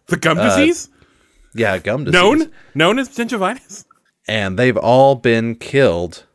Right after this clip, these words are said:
Speaker 2: uh, by stab wounds. And it looks like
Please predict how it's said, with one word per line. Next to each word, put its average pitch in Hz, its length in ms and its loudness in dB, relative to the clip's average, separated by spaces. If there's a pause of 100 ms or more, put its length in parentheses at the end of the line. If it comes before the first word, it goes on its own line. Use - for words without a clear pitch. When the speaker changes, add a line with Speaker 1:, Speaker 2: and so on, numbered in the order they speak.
(340)
Speaker 2:
uh, 85 400 -6 (680)
by 92 240 0
stab 135 460 -2
wounds. 78 360 -12
And 98 160 -6
it 82 80 -6
looks 127 460 -4
like 85 500 -6